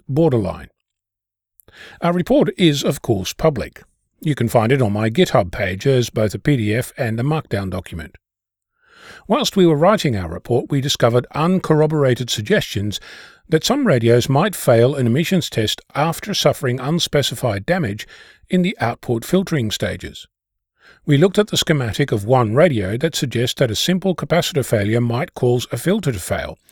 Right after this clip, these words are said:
without preventing the transmitter from operating. This might mean that a non-compliant transmitter might be made compliant again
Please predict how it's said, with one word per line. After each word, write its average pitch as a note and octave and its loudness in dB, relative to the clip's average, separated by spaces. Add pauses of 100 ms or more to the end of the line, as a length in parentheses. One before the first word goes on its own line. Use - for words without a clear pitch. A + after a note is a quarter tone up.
(300)
without C#3 0
preventing A2 -2
the C3+ 0
transmitter A#2+ 0
from F2+ -4
operating. F#2+ -4 (880)
This - 2
might A#3 -2
mean F#2+ -4
that B2+ 0
a A2+ -4
non-compliant D3+ 0
transmitter A#2+ -2 (100)
might E3+ 0
be D#3 2
made D3 0
compliant C#3 -2
again C3+ -2